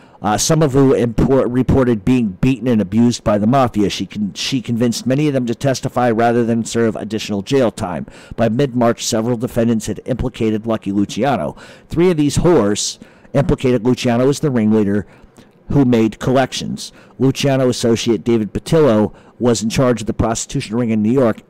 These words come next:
and the money that Luciano received, uh, was from Patillo.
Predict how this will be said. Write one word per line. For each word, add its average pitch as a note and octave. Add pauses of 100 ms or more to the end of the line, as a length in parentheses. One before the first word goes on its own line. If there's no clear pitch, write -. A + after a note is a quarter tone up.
and G#2+
the G#2+
money A#2
that G2+
Luciano A2
received, G2 (480)
uh, G2+
was C3+
from G2 (180)
Patillo. D#2